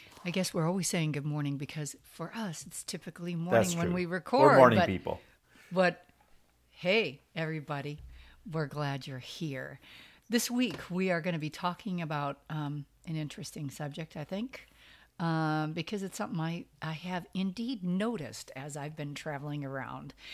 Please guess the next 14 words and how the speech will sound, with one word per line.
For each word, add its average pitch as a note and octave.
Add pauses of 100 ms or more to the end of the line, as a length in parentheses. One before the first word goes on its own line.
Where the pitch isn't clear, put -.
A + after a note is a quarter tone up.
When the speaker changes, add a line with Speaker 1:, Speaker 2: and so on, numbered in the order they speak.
(240)
Speaker 1:
and D#3+
that E3+
is F3
that D#3
there D3
are C#3+
a D3
lot E3+
of E3
pools E3 (260)
closed G#3+
at D#3+
hotels. E3
So D3+